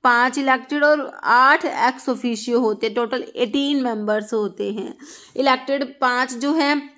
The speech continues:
एक टीचर होगा फार्मेसी का, एक टीचर फार्माकोलॉजी, एक टीचर in medicine, a person elected by Indian Pharmaceutical Association, one person elected by Council of Central Medical Association।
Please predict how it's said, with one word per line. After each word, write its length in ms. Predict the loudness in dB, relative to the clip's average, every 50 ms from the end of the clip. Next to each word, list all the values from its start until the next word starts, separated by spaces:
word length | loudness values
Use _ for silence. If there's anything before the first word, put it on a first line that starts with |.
| -4 -2
एक 220 | -2 -2 -2 -2
टीचर 320 | -4 -2 -2 -2 0 0 0
होगा 260 | 0 0 0 0 0
फार्मेसी 560 | 0 0 -2 -2 -2 -2 -4 -4 -4 -4 -2
का, 140 | 0 2 2
एक 180 | 2 0 -2 -2
टीचर 220 | -4 -4 -2 -4
फार्माकोलॉजी, 880 | -2 -2 -2 -4 -2 -4 -6 -4 0 0 2 0 0 -2 -2 -4 -4 -2
एक 480 | -4 -6 -4 -2 -2 -2 -2 -2 -6 -10
टीचर 280 | -8 -4 -2 0 0 0
in 80 | -2 -2
medicine, 460 | -2 -2 -2 -2 -2 -2 -2 -4 -4 -6 -12 -20 -20 _ _ -4
a 60 | -4 0 2 2
person 300 | 2 2 2 -2 -6 -6 -4 -2
elected 400 | 0 0 0 0 -2 -4 -2 2 2
by 100 | 2 2 2 -2 -6
Indian 260 | -4 -2 -2 -2 -2 -2
Pharmaceutical 640 | -2 -2 -2 -2 -4 -4 -4 -6 -6 -4 -2 -2 -2 -2
Association, 560 | -2 -2 -4 -4 -4 -2 -2 -2 -2 -4 -8 -8 -8 -6
one 160 | -6 -6 -6 -6 -6
person 260 | -6 -6 -6 -6 -6
elected 320 | -6 -6 -6 -4 -4 -2 -2
by 80 | -2 -2 -2 -4
Council 340 | -6 -6 -6 -6 -4 -6 -6
of 60 | -6 -4 -6
Central 340 | -6 -4 -4 -6 -6 -6 -4
Medical 280 | -4 -4 -4 -4 -6 -6 -6 -6
Association। 680 | -6 -8 -10 -8 -8 -8 -6 -6 -6 -6 -6 -6 -8